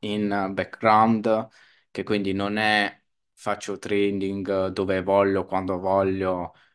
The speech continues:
eh, in spiaggia col telefonino, ma è fare un trading, eh, in maniera responsabile.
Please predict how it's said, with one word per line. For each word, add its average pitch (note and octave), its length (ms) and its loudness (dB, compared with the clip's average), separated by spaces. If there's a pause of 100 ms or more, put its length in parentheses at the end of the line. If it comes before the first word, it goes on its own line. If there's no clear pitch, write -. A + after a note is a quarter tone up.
(120)
eh, F2+ 260 -2
in G2 100 -2
spiaggia F#2 1300 2 (300)
col G2 180 -6
telefonino, G2+ 920 -2 (320)
ma G2+ 200 4
è G2+ 260 2
fare G2 380 4
un G#2 160 -2
trading, G2 760 -2
eh, G2 360 0
in - 1120 -10
maniera F#2+ 360 2
responsabile. G2+ 1160 0